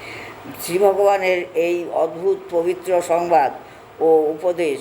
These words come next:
বাক্য বারবার মনে মোহ হইবার কারণে আমার দেহ রোমাঞ্চ হইতেছে এবং আমি পরম আনন্দ অনুভব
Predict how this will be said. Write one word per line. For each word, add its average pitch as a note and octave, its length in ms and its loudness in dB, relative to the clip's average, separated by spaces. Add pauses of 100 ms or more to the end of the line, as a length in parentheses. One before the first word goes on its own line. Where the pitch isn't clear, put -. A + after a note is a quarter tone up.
(140)
বাক্য D3 560 -2
বারবার E3 680 2
মনে D#3 440 -4 (520)
মোহ D3+ 400 -4 (680)
হইবার E3 380 4 (100)
কারণে D3+ 440 0 (100)
আমার C#3+ 440 -4
দেহ C#3+ 160 -2
রোমাঞ্চ C#3+ 580 -2
হইতেছে C3+ 540 -4 (540)
এবং D3+ 380 4
আমি D#3+ 320 -2 (120)
পরম D#3+ 380 2 (100)
আনন্দ E3+ 420 -2
অনুভব D#3+ 420 0